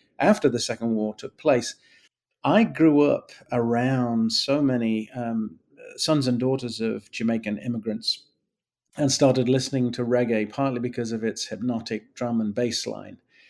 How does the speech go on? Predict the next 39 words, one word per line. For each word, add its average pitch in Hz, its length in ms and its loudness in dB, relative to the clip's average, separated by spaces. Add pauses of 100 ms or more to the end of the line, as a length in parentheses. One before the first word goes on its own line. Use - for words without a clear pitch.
(260)
Uh, 139 200 -2
from 147 260 2
there, 180 240 8
I 139 60 6
started 135 340 0
to 123 80 -2
ask 131 300 -4
very 139 180 2
basic 131 420 0
questions 123 800 -2
about, 123 560 -2 (480)
um, 127 560 2 (320)
the, 127 340 -2
the 123 120 -4
themes 156 500 0
and 127 160 0
the 117 60 -4
personalities 135 1040 -2
that 123 180 -2
were 123 140 -4
being 123 480 0
referenced 135 720 -4
in 160 180 -2
those 110 260 -4
songs, 107 580 -10 (100)
um, 120 560 -4
more 147 200 -2
or 190 60 -2
less 135 220 -6
repeatedly. 120 560 -2
I 107 40 -2
wanted 131 260 -2
to 143 120 -4
know 147 140 -2
who, 175 320 -2 (180)
who 180 160 2
is 220 220 0
this 113 260 -6
figure, 127 580 -4